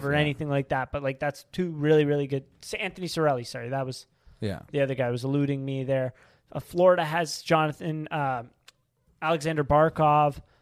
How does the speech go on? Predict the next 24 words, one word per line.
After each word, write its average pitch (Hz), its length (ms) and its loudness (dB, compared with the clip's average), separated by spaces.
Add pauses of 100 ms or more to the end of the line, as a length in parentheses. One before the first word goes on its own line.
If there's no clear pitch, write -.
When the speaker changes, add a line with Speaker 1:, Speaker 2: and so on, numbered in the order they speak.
(100)
Speaker 2:
They 139 100 -8
have 147 220 0
Sam 156 320 -2
Reinhart. 147 640 0 (500)
Uh, 135 60 -6
I 123 240 -4
believe 151 300 -8
Bennett's 170 320 0
playing 156 320 -6 (100)
s-, - 260 -16
center 147 520 -4
on 143 160 -4
that 135 180 -8
line, 135 280 -6
but 127 120 -6
he's 120 120 -14
got 147 180 -6
some 131 120 -12
very 139 260 0
good 131 200 -2
wingers 131 420 -6
with 135 180 -4
him. 135 260 -6
Like, 110 320 -12